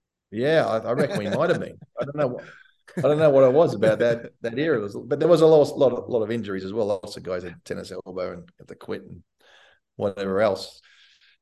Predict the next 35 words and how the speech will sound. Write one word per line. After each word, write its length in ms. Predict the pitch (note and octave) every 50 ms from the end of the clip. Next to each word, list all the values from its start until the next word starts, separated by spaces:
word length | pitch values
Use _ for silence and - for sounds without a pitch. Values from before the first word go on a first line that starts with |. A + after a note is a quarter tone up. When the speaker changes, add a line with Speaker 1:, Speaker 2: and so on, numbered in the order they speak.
| _
Speaker 1:
So, 200 | _ - - D#3+
yeah, 260 | E3+ F#3 F#3+ F3+ F3+ F3+
look, 180 | F#3 F3 - E3+
it 100 | D#3+ D3+
has. 340 | F3 E3+ D#3+ C#3 B2+ A#2+
I 60 | C#3+ C#3
mean, 140 | D3+ D3
that's, 280 | D3 C#3+ C#3+ - - -
things 280 | - C#3+ C#3+ C3 B2+ A#2
have 80 | A2 F#2+
changed, 460 | - C3 A#2+ A#2+ A#2+ A#2+ A2+ G2+ G#2
and 100 | G#2+ G#2+
the, 80 | G2+
the 140 | - - A#2
strings, 440 | - - - - B2 B2 A#2+ A2+ G#2
of 120 | G2+ F#2+
course, 360 | - - A2 G#2+ G2+ - - -
and 160 | F#2 G2 G#2
I 140 | G2+ G2+ G#2
know 160 | G2+ G#2 G2+
we'd 200 | F#2+ G2 F#2+ F#2+
hit 140 | G2+ G2 G2
more 160 | G2+ F#2+ F#2+
topspin 280 | - F2+ - - - - -
and 120 | G2+ F#2+
more 180 | F#2+ G2 F#2+ G2
power, 400 | - A2+ A2 A2 G#2+ G#2+ G#2+ G2+
so 320 | - - G2+ G2+ G2+ F#2 F2+ G2 G2 G2+ _ _
you 140 | _ G2 F#2
can 280 | - G#2 F#2+ E2+ - - - _ _ _ _ _ _
probably 180 | - A2+ G#2 A2
generate 380 | - B2+ B2 A#2 A#2 A#2 A2+
more 220 | A#2+ A#2 A2 - -
pace 360 | B2 A#2 A#2+ A2+ G#2+ - -
with, 200 | A2 G#2 G2